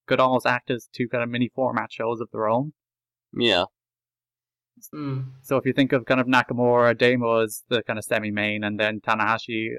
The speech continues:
Speaker 1: and Okada and Liger and Gedo as kind of the main event of the first half of the show, and then the second half of the show kind of acted on its, as its own little four match card as well.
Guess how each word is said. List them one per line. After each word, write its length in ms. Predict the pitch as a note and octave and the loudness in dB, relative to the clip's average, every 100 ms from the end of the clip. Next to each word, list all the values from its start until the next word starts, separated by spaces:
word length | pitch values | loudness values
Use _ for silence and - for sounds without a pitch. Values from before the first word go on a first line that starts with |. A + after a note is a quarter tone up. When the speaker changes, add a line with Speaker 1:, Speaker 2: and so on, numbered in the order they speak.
| - | -8
Speaker 1:
and 80 | A#2 | -8
Okada 520 | G#2+ A#2 A#2 A2 G#2+ - _ - | -4 0 2 2 0 -4 _ -8
and 200 | A2+ G2+ | -8 0
Liger 300 | A2 G#2+ G#2 | 0 0 -4
and 100 | G#2+ | 0
Gedo 300 | A#2+ A#2 G#2+ | 2 2 0
as 80 | - | -2
kind 160 | A2 | -4
of 80 | G#2+ | -4
the 60 | G#2 | -2
main 180 | A2+ | 0
event 300 | G#2+ A2+ A2+ - | 2 0 -2 -4
of 160 | B2+ A2+ | -4 -4
the 180 | A#2 A2+ | -6 -4
first 220 | - B2+ B2 | -2 -2 -2
half 120 | G2+ - | -4 -6
of 60 | |
the 100 | G#2 | -10
show, 300 | - G2+ F#2+ - _ _ _ _ | -4 -4 -6 -14 _ _ _ _
and 120 | A2 | -2
then 120 | A2 | -2
the 100 | G#2+ | 0
second 240 | G2+ B2 G#2+ | 0 0 0
half 120 | G2+ | -4
of 60 | - | -4
the 100 | G#2 | -4
show 340 | A2+ G#2 G2+ _ _ - | -2 -2 -2 _ _ -8
kind 140 | A2 | -6
of 80 | G#2+ _ _ _ _ _ - | -6 _ _ _ _ _ -2
acted 320 | B2+ - B2+ | -2 0 0
on 240 | A#2+ A#2 A#2+ | 0 2 -2
its, 200 | A#2 - | -6 -2
as 160 | A#2 | 0
its 120 | A#2+ - | 0 -2
own 200 | B2 B2+ | -2 -4
little 200 | B2+ - | -6 -4
four 160 | C3 C3 | -2 0
match 200 | C3 - | -2 -4
card 220 | C3 C3+ | -8 -6
as 80 | C3 | -4
well. 280 | C3+ D3 F3 | 0 0 -2